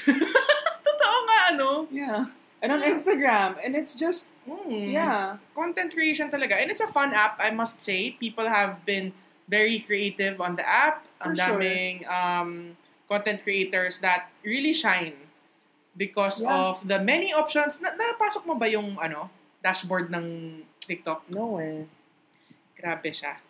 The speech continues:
Speaker 1: As in, like, hundreds and hundreds and hundreds of filters, songs, cuts,
Speaker 2: Yeah.
Speaker 1: lahat.
Speaker 2: Hindi ka talaga mauubusan ng
Speaker 1: Hindi talaga.
Speaker 2: ipoproduce.
Speaker 1: I mean,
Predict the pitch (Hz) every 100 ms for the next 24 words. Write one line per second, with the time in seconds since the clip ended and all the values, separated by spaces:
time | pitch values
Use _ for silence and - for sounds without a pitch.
0 | _ _ _ _ - 175 - 180 165 165
1 | 165 160 - - - 214 226 208 202 180
2 | 185 175 170 208 196 185 175 170 170 196
3 | 202 190 180 170 - 190 190 190 208 214
4 | 220 - - - _ - - 208 214 214
5 | 208 208 - - _ _ - 208 208 -
6 | - - - - - 165 165 185 247 262
7 | 202 - _ - 214 247 277 254 254 254
8 | 233 320 311 320 392 392 381 392 370 349
9 | 349 320 254 208 202 - - 339 370